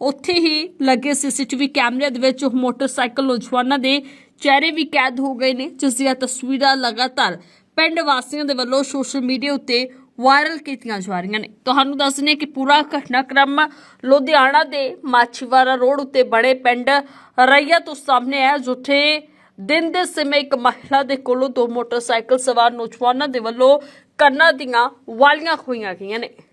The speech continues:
ਤਾਂ ਲੁਧਿਆਣਾ ਦੇ ਰਹੀਆ ਪਿੰਡ, ਜਿਸ ਦੇ ਵਿੱਚ ਦਿਨ ਦੇ ਸਮੇਂ ਹੀ ਰਾਤ ਦਾ ਮਾਹੌਲ ਬਣਿਆ,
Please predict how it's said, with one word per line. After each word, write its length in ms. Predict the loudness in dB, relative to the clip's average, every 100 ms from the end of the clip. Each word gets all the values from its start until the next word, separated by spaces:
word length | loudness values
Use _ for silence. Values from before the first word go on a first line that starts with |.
| _ _ _ 0
ਤਾਂ 100 | 2
ਲੁਧਿਆਣਾ 560 | 2 2 4 4 4 0
ਦੇ 460 | -2 -4 -4 -8 0
ਰਹੀਆ 640 | 2 2 0 4 6 6
ਪਿੰਡ, 460 | 2 0 0 -2 -8
ਜਿਸ 360 | -12 -6 -4
ਦੇ 140 | 0 4
ਵਿੱਚ 340 | 4 2 -2
ਦਿਨ 340 | -6 -4 -2
ਦੇ 160 | 0 -2
ਸਮੇਂ 400 | 0 -2 0 -2
ਹੀ 520 | 0 0 0 -2 -6 -14 -6 0
ਰਾਤ 320 | 4 4 0
ਦਾ 200 | 0 0
ਮਾਹੌਲ 440 | 0 -2 0 0 2
ਬਣਿਆ, 320 | -2 -4